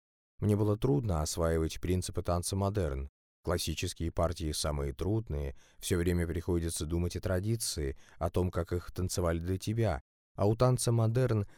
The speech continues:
нет таких твёрдых канонов, они ещё не определились, и в этом смысле исполнителю приходится легче". Он оказался в Америке как раз тогда, когда модерн-балет начал проникать в репертуар трупп классического балета.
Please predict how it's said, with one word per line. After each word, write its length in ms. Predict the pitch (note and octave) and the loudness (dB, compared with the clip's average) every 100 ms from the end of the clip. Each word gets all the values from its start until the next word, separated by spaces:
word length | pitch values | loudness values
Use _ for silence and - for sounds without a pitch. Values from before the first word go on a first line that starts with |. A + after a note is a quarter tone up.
| - | -4
нет 400 | G2+ C3 A#2+ - - | 2 4 2 -2 -6
таких 340 | E2+ E2 D2+ | -4 -4 -2
твёрдых 420 | F#2 E2+ E2+ E2+ | 0 0 0 -2
канонов, 560 | - G2+ F#2+ C#2+ C2+ - - - | 0 0 2 0 -2 -8 -16 -4
они 260 | G2 G2+ | 2 4
ещё 220 | G2+ - G#2 | 4 2 0
не 120 | G2 | 0
определились, 800 | F#2 G2 G2+ A#2 A#2+ D#2 C#2 - - - - | 0 -2 -2 0 0 0 -4 -8 -16 -16 -2
и 120 | F#2 | 0
в 60 | D#2+ | 0
этом 220 | D#2+ D#2 | 0 -2
смысле 560 | - C3 - F2 D2+ - - | 0 0 0 -2 -2 -4 -10
исполнителю 720 | - - E2+ F#2 C3+ B2 G#2+ | -4 0 2 2 2 2 0
приходится 560 | - F2 A2 G#2 - G#2 | -2 0 0 0 0 0
легче". 500 | A#2 G2 - - C#2 _ _ _ _ - | 2 2 -2 -12 -14 _ _ _ _ 2
Он 180 | C#3 D3 | 6 6
оказался 520 | B2 A2+ A2+ G2+ F2 | 4 4 4 4 0
в 60 | D#2+ | 0
Америке 540 | F2 C3 C#3+ C3 A2 | 4 4 4 2 -2
как 200 | E2 D#2 | -2 -2
раз 220 | D#2 D2+ | -2 -2
тогда, 340 | E2 D#2 G#2+ C#3+ | -2 0 2 2
когда 320 | G2 E2 D#2 | 0 0 2
модерн-балет 1000 | E2+ E2+ E2 D2+ D2+ D2+ E2+ B2+ - - | 2 2 0 0 -2 0 2 2 0 -4
начал 360 | F#2 A#2+ B2+ A#2 | 0 0 0 0
проникать 560 | F#2 D#2 C#2 G#2 - | 0 -2 0 0 0
в 60 | E2 | -2
репертуар 640 | D#2 D#2 D2 D2 C#2+ - | -4 -4 -2 0 0 -2
трупп 320 | - G#2 A#2+ | -2 -2 -2
классического 800 | - G#2 A2+ F#2+ F2 G2+ - G2 | 0 2 2 0 -2 -4 -2 -2
балета. 520 | G2 G2 D#2+ C2+ - | 0 0 0 -4 -10